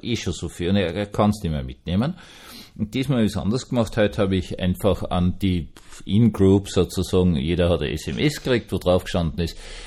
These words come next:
„Geh, bitteschön, bringt was mit. Bringt was mit aus eurem Kühlschrank, eurer Vorratskammer, ähm, Obstschüsseln, sonst was, bringt was mit.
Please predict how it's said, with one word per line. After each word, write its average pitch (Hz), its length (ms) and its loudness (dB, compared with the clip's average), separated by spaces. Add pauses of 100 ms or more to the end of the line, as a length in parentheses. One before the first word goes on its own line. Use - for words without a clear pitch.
„Geh, 92 80 0
bitteschön, 98 420 0
bringt 95 320 0
was 87 200 -4
mit. 78 180 -6
Bringt 131 260 4
was 113 160 0
mit 107 220 4
aus 95 160 4
eurem 90 220 4
Kühlschrank, 107 480 2
eurer 85 220 2
Vorratskammer, 95 1000 4
ähm, 87 520 2
Obstschüsseln, 95 1120 0
sonst 98 320 2
was, 85 100 -2
bringt 113 320 0
was 92 160 -2
mit. 71 200 -4